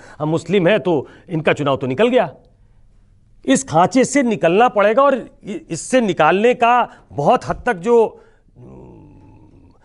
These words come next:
जो जिम्मेदारी जाती है वो उस प्रौढ़ वर्ग को जाती है, उस, उस वर्ग को जाता है जो वोटिंग में हिस्सा लेता है,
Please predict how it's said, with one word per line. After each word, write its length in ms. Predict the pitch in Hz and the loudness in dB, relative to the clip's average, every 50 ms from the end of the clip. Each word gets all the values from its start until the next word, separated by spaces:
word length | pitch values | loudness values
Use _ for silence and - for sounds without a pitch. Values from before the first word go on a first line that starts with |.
| _ _ _ _ | _ _ _ _
जो 460 | 139 160 175 180 185 180 160 - - - - - - - - _ - - _ _ _ _ | -4 0 2 2 2 2 0 -4 -12 -20 -20 -20 -20 -20 -20 _ -20 -20 _ _ _ _
जिम्मेदारी 460 | - 170 175 180 175 185 202 240 269 247 | -2 2 2 4 4 4 4 4 4 4
जाती 340 | 185 196 180 - 196 156 | 4 2 0 0 -2 -4
है 200 | 135 165 247 208 - - - _ _ 120 | -2 -2 -2 -4 -6 -16 -20 _ _ -2
वो 200 | 156 214 240 226 | 0 2 2 2
उस 400 | 185 190 233 220 - - - - _ _ _ _ | 2 0 -4 -4 -6 -16 -20 -20 _ _ _ _
प्रौढ़ 380 | - 165 185 208 233 247 220 196 185 - - - _ _ _ _ _ _ - - _ _ _ _ _ _ _ _ _ - - - - - - - _ _ _ - | 0 2 4 4 4 2 2 0 -2 -4 -10 -20 _ _ _ _ _ _ -20 -20 _ _ _ _ _ _ _ _ _ -20 -20 -20 -20 -20 -20 -20 _ _ _ -8
वर्ग 300 | 131 135 196 233 - - - | 0 2 2 2 2 0 0
को 100 | 220 202 | 0 2
जाती 300 | 156 160 151 - - 170 | 4 2 0 0 -2 0
है, 120 | 147 180 220 | 2 4 4
उस, 220 | 214 196 - - | 4 2 0 -2
उस 200 | - 196 - - 123 | -6 -6 -6 -6 -4
वर्ग 240 | 104 147 202 226 220 | 0 0 0 0 0
को 160 | - 214 185 | -2 -2 0
जाता 280 | 175 160 - - 175 | 0 0 0 0 0
है 200 | 165 196 247 220 - - - _ - | 2 2 0 0 -4 -10 -20 _ -4
जो 320 | 117 190 226 226 180 - - | 0 2 2 2 2 -2 -8
वोटिंग 480 | 113 120 147 170 165 - 214 214 196 185 | -8 -4 -4 -4 -2 -2 -4 -4 -2 0
में 100 | 202 220 156 - | -2 -2 -2 -4
हिस्सा 300 | 139 135 - - - 190 | -8 -10 -4 0 0 0
लेता 280 | 165 123 117 - - 92 | 0 -2 -4 -8 -10 -14
है, 180 | - - - | -14 -14 -20